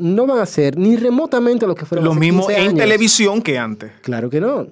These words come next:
Speaker 1: No lo van a hacer nunca más.
Speaker 2: Eso es cierto.
Speaker 1: Porque la gente los ve en el celular, porque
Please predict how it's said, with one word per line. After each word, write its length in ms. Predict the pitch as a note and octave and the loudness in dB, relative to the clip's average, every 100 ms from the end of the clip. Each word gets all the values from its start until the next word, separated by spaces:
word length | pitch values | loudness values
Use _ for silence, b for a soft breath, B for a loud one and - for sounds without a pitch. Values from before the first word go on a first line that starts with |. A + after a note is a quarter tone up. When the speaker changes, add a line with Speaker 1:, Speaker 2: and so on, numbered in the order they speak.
| - | -10
Speaker 1:
No 140 | D3 | -4
lo 100 | F3+ | 0
van 120 | B3+ C4+ | 0 -2
a 20 | |
hacer 240 | - B3 | -2 -2
nunca 340 | F#3 A#3 B3 B3 | 0 0 -2 -4
más. 240 | F3 F3+ | -4 -6
Speaker 2:
Eso 600 | D#3+ - - - - A2 | -8 -10 -10 -12 -14 -14
es 80 | - | -14
cierto. 120 | - F#3+ | -6 -4
Speaker 1:
Porque 160 | G3+ | 0
la 80 | A3 | 2
gente 220 | G#3 G3 | 2 2
los 240 | A3 G#3+ - | 2 0 0
ve 340 | G3+ A#3 D#3+ - | 0 0 -2 -2
en 140 | D3 | -4
el 100 | C#3 | -4
celular, 460 | C3 C3+ C#3+ E3 C3+ | -4 -6 -4 -6 -8
porque 120 | G#2+ | -8